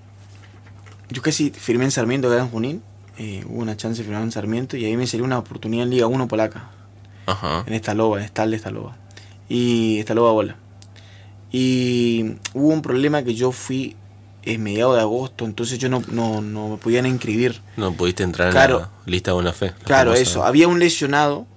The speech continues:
Speaker 1: pero la, no, no se aceptó la, no
Speaker 2: La
Speaker 1: se,
Speaker 2: petición.
Speaker 1: la petición del cambio de jugador, porque uno se había roto, ¿viste? Y eso fue lo que a mí me,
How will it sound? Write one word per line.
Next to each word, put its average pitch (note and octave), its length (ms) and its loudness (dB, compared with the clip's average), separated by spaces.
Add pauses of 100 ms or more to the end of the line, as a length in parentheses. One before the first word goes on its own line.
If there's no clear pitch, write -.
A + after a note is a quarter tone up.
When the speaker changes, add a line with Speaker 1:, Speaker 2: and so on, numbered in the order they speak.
(160)
Speaker 1:
pero B2 180 2
la, A#2+ 160 4
no, B2 200 0
no C3 160 0
se C#3 120 -2
aceptó C3 420 4
la, B2 640 6 (840)
no B2 100 0
Speaker 2:
La A#2+ 60 2
Speaker 1:
se, - 60 2
Speaker 2:
petición. G2 440 2
Speaker 1:
la C3 160 4
petición C3+ 520 2
del C3+ 280 4
cambio C#3 360 4
de B2+ 40 0
jugador, A#2+ 440 4
porque A2+ 160 -4
uno B2 120 -2
se B2+ 80 -2
había B2 220 6
roto, A2+ 380 -2
¿viste? G2+ 180 -14 (720)
Y A#2+ 120 4
eso C#3 220 4
fue D3 180 4
lo C#3+ 120 6
que B2+ 60 4
a B2 40 4
mí B2+ 120 0
me, A#2 520 0